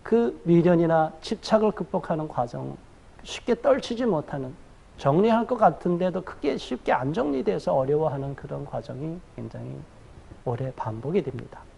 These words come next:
자, 이럴 때 우리의 마음속에 어떤 생각이 들겠습니까?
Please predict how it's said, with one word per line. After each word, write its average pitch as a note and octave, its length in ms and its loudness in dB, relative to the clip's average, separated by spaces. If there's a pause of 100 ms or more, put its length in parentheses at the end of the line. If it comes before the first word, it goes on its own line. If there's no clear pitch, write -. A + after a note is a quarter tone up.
(400)
자, C3 300 0 (140)
이럴 E3 260 0
때 D3 320 -2 (400)
우리의 C3+ 220 0
마음속에 B2+ 560 -4
어떤 D3 320 -6
생각이 B2 420 -6
들겠습니까? C3 720 -8